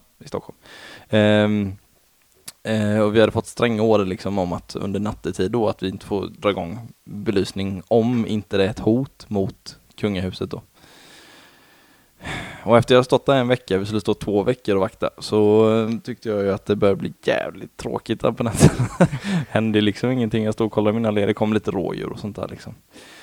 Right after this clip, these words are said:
Eh, ibland. Och, men en natt där så började det verkligen prassla så här.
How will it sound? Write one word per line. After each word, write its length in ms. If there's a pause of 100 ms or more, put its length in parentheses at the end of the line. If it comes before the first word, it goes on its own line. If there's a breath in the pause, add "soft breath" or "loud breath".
(260 soft breath)
Eh, 400
ibland. 340
Och, 300
men 160
en 200
natt 320
där 180
så 120
började 320
det 60
verkligen 420 (240)
prassla 360
så 100
här. 100